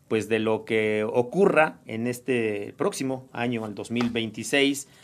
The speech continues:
que, bueno, pues es una tarea enorme la que tienen en el Congreso de la Unión.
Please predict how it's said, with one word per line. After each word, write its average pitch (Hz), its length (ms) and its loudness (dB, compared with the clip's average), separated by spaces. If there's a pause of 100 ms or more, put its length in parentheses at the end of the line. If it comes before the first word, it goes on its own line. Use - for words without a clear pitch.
(160)
que, 107 80 -6
bueno, 117 280 0
pues 110 160 -4
es 110 140 -8
una 113 420 -4 (100)
tarea 113 680 0
enorme 113 480 0
la 101 140 -4
que 104 100 -8
tienen 110 300 -4
en 101 120 -8
el 98 100 -8
Congreso 101 460 -6
de 98 80 -6
la 95 120 -4
Unión. 98 300 -8